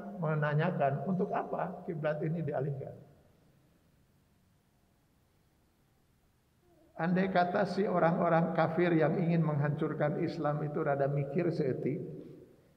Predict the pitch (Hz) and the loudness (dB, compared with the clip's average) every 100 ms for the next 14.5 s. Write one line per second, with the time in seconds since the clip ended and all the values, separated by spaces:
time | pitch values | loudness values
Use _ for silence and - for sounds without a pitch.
0 | _ _ _ _ _ _ - 269 240 202 | _ _ _ _ _ _ -4 -2 2 2
1 | 226 - - - - 240 240 - - 339 | 2 0 -6 -10 -4 -2 2 2 2 4
2 | 226 226 202 202 208 190 190 - 226 202 | 6 6 8 8 6 4 4 4 4 2
3 | - - - - - - - - - _ | 0 -6 -10 -12 -16 -18 -20 -20 -20 _
4 | _ _ _ _ _ - 180 214 202 180 | _ _ _ _ _ -6 2 4 6 6
5 | 175 175 220 214 - 185 175 190 233 240 | 6 6 4 2 4 6 6 6 6 6
6 | 214 180 185 214 233 214 185 180 180 185 | 6 4 4 2 2 2 4 6 6 6
7 | 208 226 202 196 190 220 202 196 185 185 | 4 2 2 2 0 2 4 6 6 4
8 | 196 185 196 185 - - - 147 151 180 | 4 4 4 2 -2 -8 -10 2 8 10
9 | 202 170 160 160 185 160 160 180 185 151 | 10 8 6 4 2 4 4 4 4 4
10 | 147 160 160 160 175 160 160 160 160 156 | 4 2 4 4 4 2 4 4 4 4
11 | 156 165 180 165 156 160 165 170 175 214 | 2 2 2 2 2 2 0 2 2 2
12 | 208 165 147 190 254 220 190 - 185 170 | 2 0 2 0 2 0 0 0 0 2
13 | 160 147 165 170 - - - 160 165 147 | 2 4 2 2 -2 -6 -2 2 4 2
14 | 165 151 - - | 2 0 -4 -10